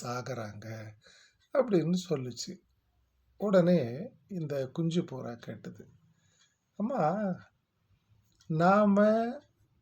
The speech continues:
கொஞ்ச நாள் இந்த கோயில்ல இருந்தோம், அப்பயும் நாம புறா தான். கொஞ்ச நாள் இந்த சர்ச்சில் இருந்தோம், அப்பயும் நாம புறா தான். ஒரு சில மாதம் நம்ம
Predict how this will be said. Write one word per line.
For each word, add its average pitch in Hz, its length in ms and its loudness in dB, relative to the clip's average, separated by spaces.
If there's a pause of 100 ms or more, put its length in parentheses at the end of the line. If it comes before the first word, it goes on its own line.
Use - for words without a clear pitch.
(540)
கொஞ்ச 202 280 4
நாள் 190 220 6
இந்த 170 200 4
கோயில்ல 127 560 0
இருந்தோம், 104 340 -10 (1200)
அப்பயும் 175 300 6
நாம 127 420 2
புறா 123 260 -2
தான். 123 200 -12 (1400)
கொஞ்ச 185 340 6
நாள் 208 360 6
இந்த 175 220 4
சர்ச்சில் 165 560 4
இருந்தோம், 131 500 2 (480)
அப்பயும் 240 480 0
நாம 202 480 4
புறா 143 300 4
தான். 113 220 -8 (2000)
ஒரு 269 180 -4
சில 220 260 8
மாதம் 196 440 8
நம்ம 180 300 6